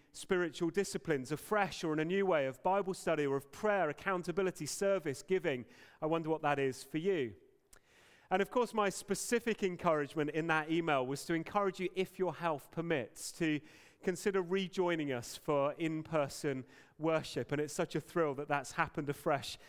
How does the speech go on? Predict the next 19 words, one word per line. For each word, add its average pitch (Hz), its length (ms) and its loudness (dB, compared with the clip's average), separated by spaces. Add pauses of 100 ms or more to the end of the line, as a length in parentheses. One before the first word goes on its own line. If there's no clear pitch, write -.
(220)
uh, 147 180 2
this 160 220 -6
morning. 170 400 0 (720)
I 175 60 2
particularly 208 460 0
wanted 180 200 0
to 180 100 -2
encourage 180 540 0
people 156 320 0
who 160 180 0
have 156 160 0
lost 165 320 0
social 156 320 -2
confidence. 127 600 -4
We 156 100 2
realise 165 500 2
it's 151 140 -8
been 160 220 -2
difficult. 139 560 -4